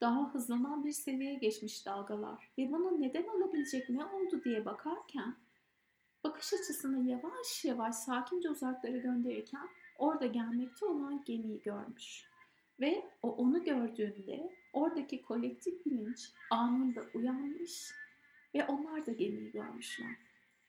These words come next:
Bu hikaye beni büyülemişti. Şu an benim zihnimde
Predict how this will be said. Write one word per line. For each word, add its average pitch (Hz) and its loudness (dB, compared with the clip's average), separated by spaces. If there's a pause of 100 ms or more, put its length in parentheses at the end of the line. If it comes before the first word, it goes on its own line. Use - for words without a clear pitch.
Bu 311 4
hikaye 277 2
beni 269 -2
büyülemişti. 254 0 (500)
Şu - 0
an 294 2
benim 277 2
zihnimde 240 -2